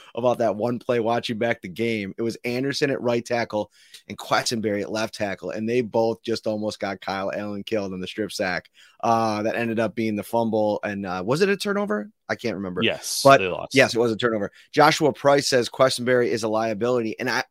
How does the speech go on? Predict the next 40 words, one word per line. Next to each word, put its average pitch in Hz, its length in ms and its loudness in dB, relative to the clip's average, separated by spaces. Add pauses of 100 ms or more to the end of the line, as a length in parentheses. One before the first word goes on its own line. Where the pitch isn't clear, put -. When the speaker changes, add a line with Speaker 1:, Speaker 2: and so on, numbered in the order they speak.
Speaker 1:
I 160 140 4
do 196 220 0
agree 127 280 0
with 190 180 0
that. 214 280 0 (600)
But 160 120 6
I 160 120 8
also 196 380 6
don't 160 320 4
know 160 220 6
if 147 140 2
you're 147 180 2
ready 135 420 2
to 139 280 -4
vault, 117 640 0
like, 117 160 -4
an 123 80 -4 (100)
Alec 131 400 0
Anderson 120 760 -4 (200)
or 135 180 4
a 120 40 2
Richard 123 420 0
Garage 117 680 0
into 127 260 -6
that 110 220 -4
mix. 123 340 -4 (260)
That's 143 240 2
why 151 300 4
I 127 80 0
think 131 320 -8
he 139 220 -8
makes 127 320 -4
the 120 100 -4
roster 113 500 -6
as 120 100 -4
that 107 140 -6
fourth 120 480 -2 (320)
tackle 127 520 -2
to - 120 -10
start, 117 480 -2